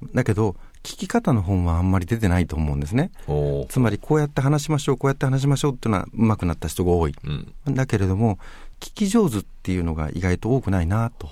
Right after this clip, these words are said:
Speaker 1: 思うんです。
Speaker 2: はあ、なるほど。
Speaker 1: で、聞くという時には、
Speaker 2: うん。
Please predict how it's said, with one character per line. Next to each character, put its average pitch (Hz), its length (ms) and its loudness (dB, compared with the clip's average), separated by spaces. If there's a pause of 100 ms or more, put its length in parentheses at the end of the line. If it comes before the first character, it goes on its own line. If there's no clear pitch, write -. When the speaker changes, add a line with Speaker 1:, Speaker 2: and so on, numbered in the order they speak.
(120)
Speaker 1:
思 82 300 2
う 76 40 -2
ん 73 40 0
で 73 80 -4
す。 - 200 -8
Speaker 2:
は 76 60 -2 (120)
あ、 - 20 2
な 73 60 2
る 73 120 0
ほ 71 200 -2
ど。 98 420 2 (180)
Speaker 1:
で、 120 240 0 (240)
聞 - 140 -16
く - 120 -4
と - 140 0
い 101 60 2
う 90 40 -4
時 - 220 -4
に 87 80 2
は、 87 260 2
Speaker 2:
う 76 40 -2
ん。 73 140 -8